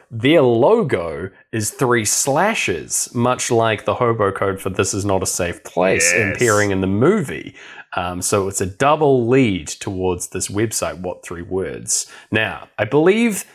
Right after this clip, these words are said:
Speaker 1: that the, uh, conspiracy goes even deeper here, and because the people were trying to figure out what three words they were needed, there were, there were a couple of places,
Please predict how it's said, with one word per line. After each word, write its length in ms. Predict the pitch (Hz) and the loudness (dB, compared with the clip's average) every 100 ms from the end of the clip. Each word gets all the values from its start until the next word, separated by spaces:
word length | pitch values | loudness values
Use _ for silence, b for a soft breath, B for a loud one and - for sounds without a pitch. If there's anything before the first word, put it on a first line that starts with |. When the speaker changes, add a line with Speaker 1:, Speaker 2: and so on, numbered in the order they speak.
| b b | b b
Speaker 1:
that 380 | 127 120 110 117 | 0 2 0 -2
the, 420 | 107 107 104 107 - | 2 4 2 0 0
uh, 540 | 101 98 95 95 95 | 2 2 2 2 0
conspiracy 540 | - - - 110 - 104 | -4 -8 2 2 2 -2
goes 220 | 101 - | -2 -2
even 380 | 131 135 120 104 | 0 2 2 0
deeper 320 | 98 110 101 | -2 -4 -4
here, 480 | 85 - 85 80 90 B B B - | -8 -6 -8 -4 -6 B B B -6
and 200 | 92 92 | -4 -4
because 360 | 92 98 92 - | -2 -2 -2 0
the 240 | 95 90 | 2 2
people 260 | - 110 104 | 0 -4 2
were 100 | 98 | 0
trying 260 | - 104 95 | 0 -2 -2
to 60 | |
figure 320 | - 101 101 95 | -2 -2 2 0
out 220 | 90 98 | 0 -4
what 360 | 95 101 - - b b b | 0 0 0 -14 b b b
three 220 | - 113 98 | -2 0 2
words 400 | 101 98 95 101 | 4 4 2 0
they 120 | 92 | 0
were 220 | 90 90 - | 0 -4 -4
needed, 600 | 95 98 107 95 78 92 120 | -2 0 0 -2 -4 -8 -4
there 120 | 113 107 | 0 2
were, 180 | 107 104 | 2 0
there 240 | 110 107 | 0 2
were 180 | 104 107 | 4 2
a 60 | - | 0
couple 420 | - 151 151 127 | 0 0 0 -2
of 140 | 110 | -2
places, 760 | - 117 127 - 196 214 - | -2 0 0 -2 -4 -2 -4